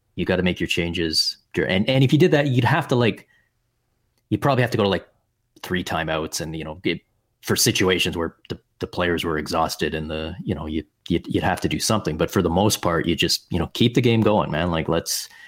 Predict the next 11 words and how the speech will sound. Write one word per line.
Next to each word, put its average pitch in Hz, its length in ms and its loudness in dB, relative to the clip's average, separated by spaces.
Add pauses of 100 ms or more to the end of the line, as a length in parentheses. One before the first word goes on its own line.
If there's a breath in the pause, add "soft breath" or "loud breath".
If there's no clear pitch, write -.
(140 loud breath)
and, 87 240 2
you 101 100 2
know, 78 100 -2
obviously 80 340 0
you'd 78 80 -2
have 78 140 -8
commercial 135 320 2
breaks 107 280 2
still, 98 300 2
but, 90 280 -2 (680 soft breath)
uh, 78 420 -4